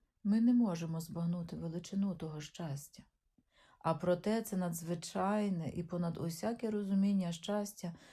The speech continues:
навіть не можна порівняти з тим щастям, яке полягає в огляданні Бога хоча б одну лише хвилину.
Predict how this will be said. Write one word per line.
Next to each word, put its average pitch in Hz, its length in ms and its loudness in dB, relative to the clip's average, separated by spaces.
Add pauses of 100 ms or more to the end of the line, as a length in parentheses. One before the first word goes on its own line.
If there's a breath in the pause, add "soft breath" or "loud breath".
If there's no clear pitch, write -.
(160 loud breath)
навіть 214 340 2
не 190 120 4
можна 202 360 2
порівняти 190 600 -2
з - 120 -12
тим 196 240 0
щастям, 202 800 -6 (320 loud breath)
яке 196 260 -4
полягає 202 640 0
в - 80 -8
огляданні 180 840 0
Бога 175 560 -4 (300 loud breath)
хоча 208 500 -4
б 185 220 -4
одну 170 560 0
лише 196 520 -4
хвилину. 151 640 -8